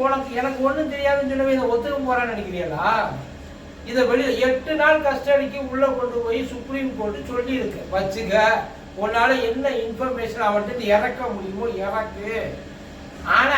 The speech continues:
அவன் எதுக்கும் ஒத்து வர மாட்டான், நல்லா தெரிஞ்சுக்க. ஐயா, அத்தனை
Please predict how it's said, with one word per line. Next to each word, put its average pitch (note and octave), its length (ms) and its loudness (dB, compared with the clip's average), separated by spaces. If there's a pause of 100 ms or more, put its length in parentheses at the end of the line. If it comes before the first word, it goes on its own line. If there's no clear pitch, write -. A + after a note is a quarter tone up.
(140)
அவன் C4 280 4 (380)
எதுக்கும் D#4+ 460 0
ஒத்து C#4+ 240 2
வர C4+ 80 4 (120)
மாட்டான், G#3 400 0
நல்லா A#3+ 260 0 (160)
தெரிஞ்சுக்க. F3+ 600 -4 (520)
ஐயா, C#4 260 8 (160)
அத்தனை C#4 260 4